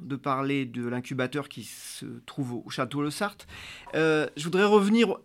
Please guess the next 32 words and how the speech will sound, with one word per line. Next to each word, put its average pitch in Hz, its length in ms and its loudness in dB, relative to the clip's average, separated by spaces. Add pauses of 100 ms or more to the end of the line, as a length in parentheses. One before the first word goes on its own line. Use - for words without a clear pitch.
(200)
et 170 60 4
là 196 80 8
ça 196 140 2
se - 80 -8
passe 180 220 2
aussi 196 220 -2
au 185 40 2
Château 151 380 -2
Le 156 140 -2
Sarthe, 226 340 -6 (240)
je - 60 -16
crois 226 140 2
que 190 60 -4
vous 185 180 4
avez, 175 420 6
euh, 151 480 4
lancé 190 340 4
votre 170 200 0
première 175 320 4
brasserie 180 720 2 (200)
de 131 120 -2
bière, 135 580 2 (580)
qui 185 260 4
est 170 500 8
une 147 100 4
brasserie 143 640 -2
artisanale, 143 680 2
hein, 165 100 2
donc, 139 220 0
euh, 127 160 0
à 117 80 -2
Léognan, 147 560 6